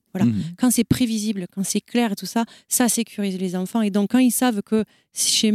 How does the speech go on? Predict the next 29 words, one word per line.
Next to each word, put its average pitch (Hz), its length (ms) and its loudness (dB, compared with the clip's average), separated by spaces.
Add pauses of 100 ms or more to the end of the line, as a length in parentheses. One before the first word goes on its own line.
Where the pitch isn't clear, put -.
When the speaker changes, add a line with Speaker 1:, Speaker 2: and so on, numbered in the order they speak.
(160)
Speaker 1:
chez, 214 440 2
euh, 196 240 2
là, 208 260 2
le 190 60 0
parent 214 380 0
un, 220 180 2
ça 202 120 -6
se 180 40 -12
passe 208 140 -4
comme 208 160 -4
ça, 208 160 -6
et 196 60 0
le - 40 0
parent 185 220 -2
deux, 196 100 -2
ça 190 160 -6
se 175 60 -14
passe 185 160 -10
comme 190 120 -2
ça, 233 180 -2 (600)
et 214 100 0
que 226 160 2
c'est 214 240 2
répété, 233 560 0 (160)
ritualisé, 240 800 2
et 214 100 0
cetera, 202 380 -4
c'est - 160 -4
ancré. 202 400 -2